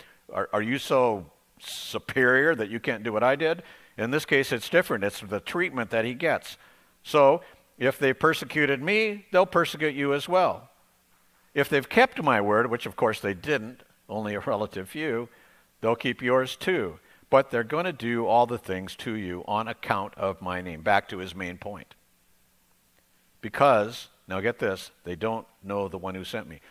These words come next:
That's to the deepest point. They hate God and don't know him.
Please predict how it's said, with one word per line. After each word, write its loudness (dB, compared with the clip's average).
That's 0
to -12
the -14
deepest -10
point. -18
They -6
hate -8
God -6
and -18
don't -6
know -14
him. -20